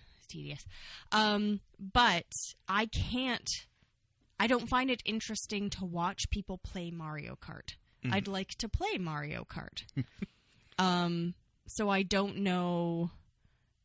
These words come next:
Speaker 1: how, why it's so big.
Speaker 2: Yeah. I, <laughs>
Speaker 1: <laughs> Jordan's like, "I don't know either."
Speaker 2: I concur. And PewDiePie is fucking rich from just hanging out and playing video games and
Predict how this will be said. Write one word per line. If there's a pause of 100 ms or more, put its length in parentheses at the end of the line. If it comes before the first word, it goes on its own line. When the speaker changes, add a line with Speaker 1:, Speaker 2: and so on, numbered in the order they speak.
(600)
Speaker 1:
how,
why
it's
so
big. (500)
Speaker 2:
Yeah. (140)
I, (640)
<laughs>
Speaker 1:
<laughs>
Jordan's
like,
"I
don't
know (100)
either."
Speaker 2:
I
concur.
And (100)
PewDiePie
is
fucking
rich
from
just
hanging
out
and
playing
video
games
and